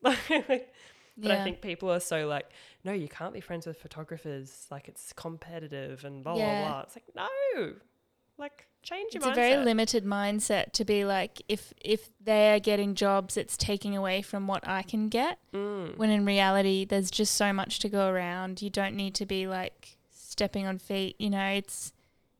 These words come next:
Speaker 2: you can be friendly, encourage others,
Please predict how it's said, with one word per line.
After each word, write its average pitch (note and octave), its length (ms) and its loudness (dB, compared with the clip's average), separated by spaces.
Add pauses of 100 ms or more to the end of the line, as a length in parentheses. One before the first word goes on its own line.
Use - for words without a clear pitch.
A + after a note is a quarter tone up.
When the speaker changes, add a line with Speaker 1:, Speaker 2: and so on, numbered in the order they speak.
(100)
Speaker 2:
you G#3 140 -2
can G#3 280 4
be G3+ 260 4
friendly, F#3+ 640 2
encourage G3 560 2
others, F#3+ 720 2